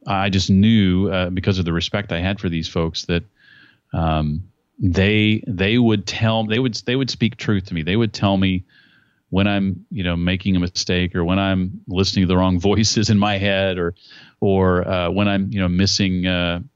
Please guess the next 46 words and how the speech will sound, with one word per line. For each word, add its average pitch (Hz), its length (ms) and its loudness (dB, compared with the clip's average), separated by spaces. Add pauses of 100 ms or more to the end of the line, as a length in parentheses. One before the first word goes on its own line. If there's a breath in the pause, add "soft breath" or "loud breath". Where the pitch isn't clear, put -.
(640)
something 101 340 0
that 92 80 2
may 98 140 2
be 95 200 -2 (320)
obvious 101 420 0
to - 140 -8
them. 87 400 -2 (540 soft breath)
And, 98 100 4
and 107 300 2
that 113 60 2
I 107 120 0
would 101 140 2
do 98 80 2
the 87 80 -2
same 87 240 -2
for 82 140 -10
them. 80 260 -4
And 85 100 -6
so 90 280 0 (400 soft breath)
as, 104 240 -2
as 104 160 0
I 107 80 0
was 101 120 0
planning 113 360 0
out 107 160 -2
some 110 120 0
of 107 80 0
those, 95 320 0 (1000)
so - 240 -4
the, 95 360 -2
the 101 220 -4
early 107 380 2
timelines 107 760 0
with 95 140 -2
my 87 160 0
wife, 95 580 0
I, 92 320 -2
I 95 60 -2
began 87 460 0 (580 soft breath)
sort 95 140 -2
of 87 60 2
talking 90 380 -2
to 85 80 -2
some 92 160 0
of 85 60 2
my, 82 140 0